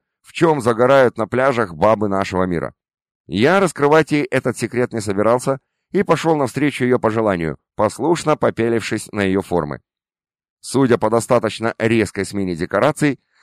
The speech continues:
затягивать с развитием интриги Мириам не планировала, да и в мои планы терять слишком много времени тоже как-то не входило.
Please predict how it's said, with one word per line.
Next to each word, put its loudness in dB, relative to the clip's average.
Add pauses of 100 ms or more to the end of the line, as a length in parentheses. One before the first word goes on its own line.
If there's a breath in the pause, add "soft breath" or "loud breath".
(100)
затягивать 2
с -10
развитием 0
интриги -2
Мириам -2
не -2
планировала, -2 (340)
да 2
и 8
в 2
мои 4
планы 2
терять 0
слишком -4
много 0
времени -2
тоже 0
как-то -2
не -4
входило. -4